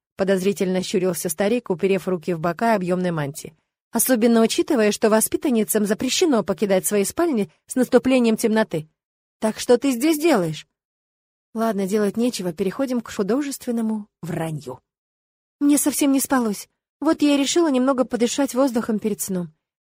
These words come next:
Не беспокойтесь, как раз собираюсь вернуться в свою комнату и...»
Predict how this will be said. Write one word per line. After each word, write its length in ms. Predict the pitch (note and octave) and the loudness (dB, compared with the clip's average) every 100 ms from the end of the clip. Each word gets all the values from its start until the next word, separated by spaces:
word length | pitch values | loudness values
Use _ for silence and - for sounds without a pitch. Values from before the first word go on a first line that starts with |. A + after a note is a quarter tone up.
| _ | _
Не 140 | C4+ C#4+ | 0 0
беспокойтесь, 800 | D#4 F4 F4 B3 G#3 - F3+ - _ | 2 2 2 4 2 0 -12 -14 _
как 200 | - C4+ | -2 2
раз 200 | E4 F4+ | 4 4
собираюсь 400 | D4 A#3 C4+ C4 | 4 4 4 4
вернуться 400 | A#3 A#3 D#4+ - | 2 0 0 -2
в 60 | A#3+ | -2
свою 220 | A#3 A3+ | 2 2
комнату 420 | - E4 D#4 A#3+ | 2 0 0 0
и...» 200 | C#4 D4+ | -2 -2